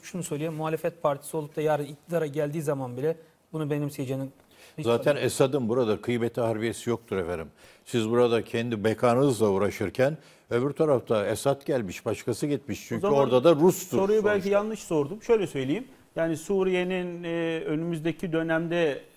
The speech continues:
Speaker 3: e, P Y D'nin güneyinde belirleyecek olan yeni siyasi güç merkeziyle bir işbirliğine yönelip P Y D'ye yönelik bir hareket olabilir mi Türkiye'de? Benim
Speaker 1: Ha, ben
Speaker 3: kafamdaki
Speaker 1: size
Speaker 3: temel
Speaker 1: bir şey
Speaker 3: soru bu.
Speaker 1: söyleyeyim mi?
Speaker 3: Belki
Speaker 1: Burada
Speaker 3: Evet.
Speaker 1: bir hata yapıyor. O hata yapan da P Y D ile P K K çizgisini söyleyeyim.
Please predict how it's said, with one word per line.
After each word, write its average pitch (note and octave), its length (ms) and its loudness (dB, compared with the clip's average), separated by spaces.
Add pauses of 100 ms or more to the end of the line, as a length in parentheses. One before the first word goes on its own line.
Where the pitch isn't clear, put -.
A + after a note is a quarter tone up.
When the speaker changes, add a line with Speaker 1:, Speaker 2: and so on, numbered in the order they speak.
(100)
Speaker 3:
e, C#3 260 2
P C#3+ 200 0
Y D3+ 300 0
D'nin F3+ 340 -2
güneyinde D#3+ 560 2
belirleyecek D3 640 0
olan A2+ 320 0 (120)
yeni D#3 480 -2
siyasi C#3+ 460 0
güç F3 300 -4
merkeziyle C#3+ 880 4 (360)
bir D3+ 140 0
işbirliğine C#3+ 680 0
yönelip C3+ 460 0 (320)
P C3+ 120 0
Y C#3 180 2
D'ye D3 140 4
yönelik C#3 360 0
bir C3+ 60 2
hareket B2+ 320 -2
olabilir A2 360 -2
mi G2+ 120 -10
Türkiye'de? G#2+ 440 -8
Benim D3 140 -4
Speaker 1:
Ha, D#3 120 -4
ben C#3+ 60 0
Speaker 3:
kafamdaki A#3+ 340 -2
Speaker 1:
size - 140 -4
Speaker 3:
temel D#3+ 120 4
Speaker 1:
bir F#3 80 -4
şey G3+ 100 -2
Speaker 3:
soru G#3+ 80 -6
bu. G3+ 40 4
Speaker 1:
söyleyeyim G3 180 2
mi? A#2 80 -6 (280)
Speaker 3:
Belki C3+ 440 -2
Speaker 1:
Burada A#3 360 2 (320)
Speaker 3:
Evet. F3+ 120 -4
Speaker 1:
bir A#3+ 240 0
hata F3 340 0
yapıyor. C#3 380 -2 (100)
O D#3+ 160 -2
hata F3+ 200 -2
yapan G3 340 -4
da D3+ 60 -2
P - 180 -4
Y E3+ 220 0
D F3 80 0
ile D3+ 180 -2
P D3 120 -6
K C#3+ 160 -10
K C#3 120 -4
çizgisini A#2+ 640 -14
söyleyeyim. A#2 380 -16